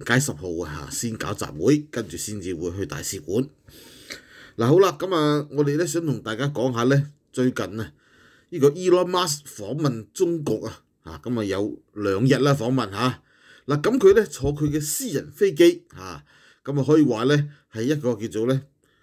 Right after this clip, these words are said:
呃，旋風式嘅訪問，亦都受到中共啊，好高規格嘅接待啊。好啦，咁啊，喺五月三十號啊，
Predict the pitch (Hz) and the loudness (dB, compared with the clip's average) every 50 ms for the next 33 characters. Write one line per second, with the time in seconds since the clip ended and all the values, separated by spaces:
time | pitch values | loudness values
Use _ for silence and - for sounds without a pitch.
0 | _ _ _ _ - 98 95 - - - 127 120 110 101 98 - 202 196 190 165 | _ _ _ _ -10 -8 -4 -2 -2 0 0 -2 -2 -4 -2 2 2 2 4 4
1 | 226 190 160 147 123 127 143 143 139 117 98 - _ _ _ _ _ _ _ _ | 4 4 4 4 4 4 4 4 2 0 -2 -8 _ _ _ _ _ _ _ _
2 | _ _ _ - 143 180 247 247 - - 151 147 143 160 156 156 - - - 240 | _ _ _ -2 0 2 2 2 2 2 2 2 2 0 -2 -2 -4 -6 -4 -4
3 | 226 226 214 - - 113 120 120 113 101 - - 127 160 156 165 190 190 151 147 | -2 -4 -4 -4 -6 -4 -4 -4 -6 -4 0 4 4 4 6 6 4 4 4 4
4 | 190 202 180 175 147 - - - - 120 - - - - 143 143 - _ - 127 | 2 2 2 2 2 -2 -4 -4 -4 -10 -10 -8 -6 -6 -6 -6 -8 _ -10 -10
5 | 90 85 90 92 101 101 - _ _ _ _ - 170 151 143 147 143 165 170 156 | -10 -8 -8 -8 -8 -8 -10 _ _ _ _ 2 4 4 4 4 2 2 2 2
6 | 127 117 147 170 147 - - 120 127 139 175 165 143 - - 196 185 185 151 147 | 4 4 2 0 0 -2 -8 -6 -4 -2 0 0 0 2 2 2 0 2 2 0
7 | 123 120 120 113 120 120 113 | 0 0 0 0 0 -2 -2